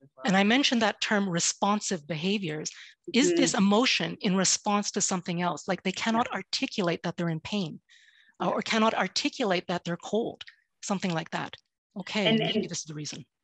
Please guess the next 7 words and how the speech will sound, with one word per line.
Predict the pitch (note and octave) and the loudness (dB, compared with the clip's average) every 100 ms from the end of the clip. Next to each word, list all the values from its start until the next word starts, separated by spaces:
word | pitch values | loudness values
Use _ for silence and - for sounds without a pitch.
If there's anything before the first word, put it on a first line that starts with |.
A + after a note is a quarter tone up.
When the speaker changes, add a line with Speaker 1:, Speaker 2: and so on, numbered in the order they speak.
| - | 2
Speaker 1:
and | A3+ A#3+ | 8 10
very | A3+ A3+ A#3 | 10 8 8
often | A3+ G#3 G#3 G#3+ G3+ | 6 4 2 0 2
looking | G3 G3 G3+ | 0 0 0
at | - F#3 F3 - _ F#3+ - _ | 4 4 4 -2 _ -18 -18 _
body | G3+ F3 F#3 | 0 2 2
language | F3 E3+ E3+ E3 D#3+ D3+ | 4 4 4 2 0 -2